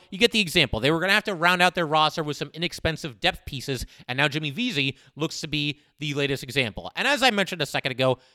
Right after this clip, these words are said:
very, very difficult to get really all that excited about a reunion with Jimmy Vesey. I mean, I normally love the idea of the Rangers bringing back somebody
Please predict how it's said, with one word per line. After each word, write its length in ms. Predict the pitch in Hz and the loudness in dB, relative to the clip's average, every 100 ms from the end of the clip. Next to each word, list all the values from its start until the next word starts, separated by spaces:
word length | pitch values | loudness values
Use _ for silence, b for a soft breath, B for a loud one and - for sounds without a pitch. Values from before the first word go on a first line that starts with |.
| b b 151 | b b -2
very, 260 | 269 302 | 0 2
very 280 | 214 226 190 | 4 4 4
difficult 480 | 160 165 165 170 - | 2 0 0 0 0
to 360 | 156 147 143 - _ _ 127 | 0 2 2 -4 _ _ 0
get 200 | 180 160 | 0 2
really 220 | 175 170 | 0 2
all 160 | 151 156 | 2 4
that 120 | 147 | 2
excited 420 | - - 151 151 | 2 0 2 2
about 360 | 143 139 139 139 | 6 6 6 4
a 100 | 131 | -4
reunion 500 | 127 135 156 151 139 | -4 -2 -2 -2 -2
with 120 | 131 | 0
Jimmy 180 | 151 127 | 0 0
Vesey. 400 | 139 143 139 139 | 0 0 0 0
I 60 | |
mean, 120 | 160 | 2
I 120 | 226 330 | 2 4
normally 400 | 339 311 208 127 | 2 2 0 2
love 240 | 147 151 | 4 4
the 140 | 156 | 2
idea 380 | 156 143 156 151 b b | 2 2 0 0 b b
of 60 | 127 | -6
the 80 | 131 | -2
Rangers 320 | 151 165 143 | 0 0 -2
bringing 300 | 127 156 139 | 2 2 4
back 220 | 135 147 | 4 2
somebody 460 | - 156 143 143 | 0 2 4 2